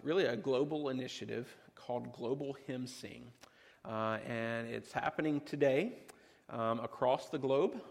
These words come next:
around the world. Um, uh, millions of different, uh, Christians, over ten thousand churches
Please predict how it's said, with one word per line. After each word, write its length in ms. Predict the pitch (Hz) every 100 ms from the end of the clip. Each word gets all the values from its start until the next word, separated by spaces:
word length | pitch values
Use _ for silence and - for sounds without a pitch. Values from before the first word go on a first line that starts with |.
| -
around 380 | 190 - 135 170
the 80 | 165
world. 400 | 151 131 147 - - - - -
Um, 720 | 113 110 107 107 107 107 113 110 -
uh, 240 | - 110
millions 460 | 120 123 139 151 147
of 80 | 139
different, 400 | 143 143 127 - - - _ _ 135
uh, 140 | 123
Christians, 680 | - 160 - 151 139 135 - 127
over 200 | 131 127
ten 240 | 147 139
thousand 420 | 143 139 139 123
churches 640 | 120 131 - 135 127 -